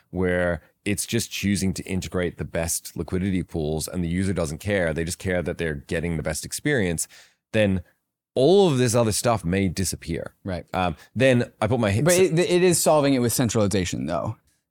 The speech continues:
Speaker 1: N-, <sighs> yeah, to an extent.
Speaker 2: Mi-, minimum centralization
Speaker 1: Yeah,
Speaker 2: and
Speaker 1: to an
Speaker 2: system,
Speaker 1: ex-,
Speaker 2: yeah,
Speaker 1: like,
Speaker 2: uh-huh.
Speaker 1: to an extent, right? So, you know, how is it solving it? It's saying we're creating a brand that will kind of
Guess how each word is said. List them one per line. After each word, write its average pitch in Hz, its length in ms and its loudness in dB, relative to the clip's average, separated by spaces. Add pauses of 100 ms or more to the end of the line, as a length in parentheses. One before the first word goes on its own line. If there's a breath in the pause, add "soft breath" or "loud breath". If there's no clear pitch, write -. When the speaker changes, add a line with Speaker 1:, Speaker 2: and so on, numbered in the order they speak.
(400)
Speaker 1:
N-, 185 220 0
<sighs> - 540 -6
yeah, 165 360 0
to 185 160 2
an 175 80 6
extent. - 380 0
Speaker 2:
Mi-, 151 180 4
minimum 156 460 4
centralization 95 640 0
Speaker 1:
Yeah, 104 180 6
Speaker 2:
and 92 100 0
Speaker 1:
to 104 120 2
an 147 80 4
Speaker 2:
system, 175 240 2
Speaker 1:
ex-, - 40 2
Speaker 2:
yeah, - 20 2
Speaker 1:
like, 156 200 4
Speaker 2:
uh-huh. 107 220 0
Speaker 1:
to 98 100 4
an 190 80 4
extent, 120 380 0
right? 110 220 2
So, 117 320 2
you 127 120 0
know, 110 160 2
how 135 260 2
is 139 100 0
it 104 60 -4
solving 85 340 0
it? 78 80 -4
It's 104 160 -2
saying 104 300 2 (160 loud breath)
we're 117 140 2
creating 135 680 0 (200 soft breath)
a 101 100 0
brand 95 880 -2 (160)
that 92 460 0 (200)
will 95 600 0 (240)
kind 107 160 0
of 87 180 -4